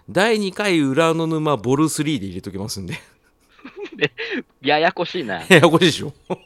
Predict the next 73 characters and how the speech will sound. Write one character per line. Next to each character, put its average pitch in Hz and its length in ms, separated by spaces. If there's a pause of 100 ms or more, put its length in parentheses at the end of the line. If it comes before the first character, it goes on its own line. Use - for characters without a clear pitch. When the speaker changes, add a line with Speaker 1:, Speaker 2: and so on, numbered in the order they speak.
(320)
Speaker 2:
う 202 40
ん。 196 320 (320)
Speaker 1:
<laughs> - 320
あ、 117 160
で 113 100
も 104 120
や 107 120
ろ 127 100
う 117 40
か 101 100
な 92 140
と - 80
思 87 120
っ - 20
て - 100
る。 85 60
そ - 160
ん - 20
な 131 100
感 123 200
じ 120 80
で 123 60
ね。 127 120
最 185 220
近 185 120
ど 180 140
う 104 60
よ？ 76 120 (1080)
Speaker 2:
そ 170 140
う、 - 100
あ 180 100
の 190 120
ね、 175 180 (220)
Speaker 1:
う 165 80
ん。 131 40
Speaker 2:
あ - 40
の、 139 300 (300)
山 196 220
下 165 140
達 147 200
郎 151 120
で 147 80
お 139 40
な 147 120
じ - 80
み 151 80
っ - 20
て 147 460
言 135 100
わ 143 60
れ 147 60
ち - 40
ゃ 156 40
っ - 20
た - 80
け 139 40
ど 101 80
ね、 90 160
最 185 120
近 185 100
髪 196 200
切 - 80
っ - 20
た。 - 200 (340)
Speaker 1:
ま 151 280
た 262 200
坊 240 200
主？ 98 320 (1500)
Speaker 2:
え、 139 200
ち - 100
ょ - 20
っ - 20
と、 101 200